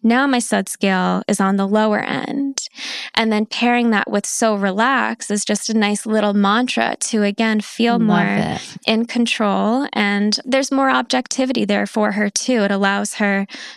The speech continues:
Speaker 1: to bring more balance to her inner world.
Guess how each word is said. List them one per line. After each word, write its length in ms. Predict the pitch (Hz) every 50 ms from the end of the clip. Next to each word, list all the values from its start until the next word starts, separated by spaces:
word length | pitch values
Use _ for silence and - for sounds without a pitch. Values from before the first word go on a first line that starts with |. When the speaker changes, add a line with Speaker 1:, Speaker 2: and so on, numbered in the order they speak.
| _ _
Speaker 1:
to 220 | - - - 226 214
bring 300 | 202 - 214 208 208 214
more 180 | 208 208 202
balance 840 | 190 196 196 185 190 196 208 226 - - - - 247 - - - -
to 220 | - - - 202
her 160 | 190 196 190 -
inner 260 | - 196 190 185 185 180
world. 460 | 180 180 - - - - 247 254